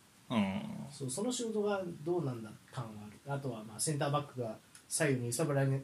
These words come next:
Speaker 2: 揺さぶれるのかとか、そういうところが心配。
Speaker 1: うんうんうん。
Speaker 2: そう。あと、オルセン良かったな、ゴールキーパーね。
Speaker 1: うん、そうね。
Speaker 2: うん。
Speaker 1: 良かった。
Speaker 2: 安定感あるな。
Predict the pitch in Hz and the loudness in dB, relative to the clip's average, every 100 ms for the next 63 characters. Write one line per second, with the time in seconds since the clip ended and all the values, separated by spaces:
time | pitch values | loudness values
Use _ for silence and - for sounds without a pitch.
0 | 143 135 180 160 160 156 135 - - - | 2 4 6 6 8 6 6 0 -10 -14
1 | - - 160 165 165 143 131 139 - 104 | -10 -6 -2 -2 -2 -2 -2 -4 -8 -12
2 | - - - 120 85 - - - - - | -10 -10 -10 -10 -14 -20 -20 -20 -20 -20
3 | - - - - - - - - - - | -20 -20 -20 -20 -20 -20 -20 -20 -20 -2
4 | 120 113 101 107 107 110 - - - 104 | 4 6 6 2 -2 -4 -8 -12 -10 -10
5 | 101 - - - - - - - - - | -10 -14 -20 -20 -20 -20 -20 -20 -20 -20
6 | - - - - - - 170 - 262 277 | -20 -20 -20 -20 -10 -2 0 4 6 10
7 | 262 254 254 226 175 165 - - 160 160 | 10 10 8 6 4 2 2 0 6 6
8 | 156 139 120 135 143 156 156 143 143 160 | 6 2 2 2 2 2 2 0 2 2
9 | 143 117 117 - - 160 165 147 117 117 | 4 6 4 2 0 6 8 8 6 4
10 | 107 180 185 214 214 190 175 | 4 2 6 8 8 8 6